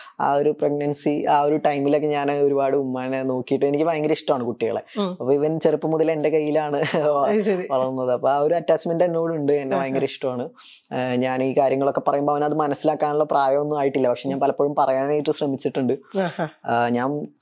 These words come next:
Speaker 1: അവിടെ നിന്ന് വീട്ടിൽ നിന്ന് ഇറങ്ങുന്ന സമയത്ത് അവൻ നാലാം ക്ലാസ്സിലാണ് പഠിച്ചിരുന്നത്.
Speaker 2: ഓക്കെ, ഓക്കെ. ഏ, സുഹൃത്തുക്കൾ എങ്ങനെയായിരുന്നു?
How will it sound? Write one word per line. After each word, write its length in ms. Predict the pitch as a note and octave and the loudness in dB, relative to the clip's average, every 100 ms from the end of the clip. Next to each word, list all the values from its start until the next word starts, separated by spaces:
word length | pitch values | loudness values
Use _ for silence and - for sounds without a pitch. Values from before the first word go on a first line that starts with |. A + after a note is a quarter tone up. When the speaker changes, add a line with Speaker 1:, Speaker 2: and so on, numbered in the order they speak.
| D#3+ | 2
Speaker 1:
അവിടെ 260 | C#3 C#3 | 4 4
നിന്ന് 100 | D3 | 2
വീട്ടിൽ 260 | D#3 C#3+ D3+ | 0 0 -2
നിന്ന് 200 | D#3 E3 | 0 0
ഇറങ്ങുന്ന 260 | D#3+ D#3+ | 0 -2
സമയത്ത് 340 | D#3+ E3 D#3 D#3+ | -2 -2 0 0
അവൻ 160 | D#3+ | -2
നാലാം 240 | D#3 C#3+ C3 | 0 0 2
ക്ലാസ്സിലാണ് 420 | B2+ - C#3+ B2 | 0 -2 -2 0
പഠിച്ചിരുന്നത്. 640 | B2 A#2+ - - - F#3+ | 0 -2 -8 -8 -4 -4
Speaker 2:
ഓക്കെ, 180 | E3+ F3 | -2 -4
ഓക്കെ. 360 | E3 D#3 E3 D#3+ - - - - G#3 | -6 -4 -4 -4 -10 -20 -20 -4 -2
ഏ, 40 | |
സുഹൃത്തുക്കൾ 540 | - C4+ C4 C#4+ D4+ D#4 | 2 2 2 0 2 0
എങ്ങനെയായിരുന്നു? 560 | B3+ A3 F3+ E3 E3 | 2 2 0 -2 -4